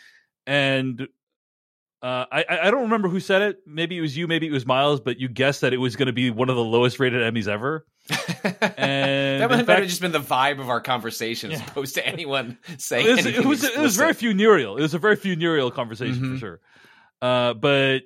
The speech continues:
Speaker 1: yes, uh, the Emmys had four point three million viewers last week. First of all, I just wanna say I have lived, like, what seems like a lifetime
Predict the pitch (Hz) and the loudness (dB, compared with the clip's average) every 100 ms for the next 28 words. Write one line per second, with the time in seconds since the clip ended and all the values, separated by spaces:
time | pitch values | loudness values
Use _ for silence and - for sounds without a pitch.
0 | - 160 131 - - - - 127 123 123 | -2 2 2 0 -12 -12 -4 0 0 0
1 | 120 120 113 143 139 143 175 208 220 202 | 0 -2 -4 -2 -2 0 0 0 0 0
2 | 180 160 - 180 285 - - 285 208 180 | 0 0 -2 -2 -2 -2 -2 -2 -2 -4
3 | 226 254 220 165 226 285 294 247 160 208 | -2 0 2 4 4 4 2 2 0 0
4 | 143 92 87 98 82 - 82 69 _ _ | -2 -4 -10 -12 -12 -16 -20 -20 _ _
5 | _ _ _ _ _ _ - 359 285 226 | _ _ _ _ _ _ 0 0 2 2
6 | 233 254 349 - 220 202 185 262 175 190 | 0 -2 -6 -4 -2 0 2 2 2 2
7 | 185 147 139 - 139 170 - 202 170 165 | 2 0 -4 -4 -6 -6 -6 -6 -4 -4
8 | 123 107 123 123 - 101 90 85 | -4 -4 -2 -2 -4 -6 -6 -12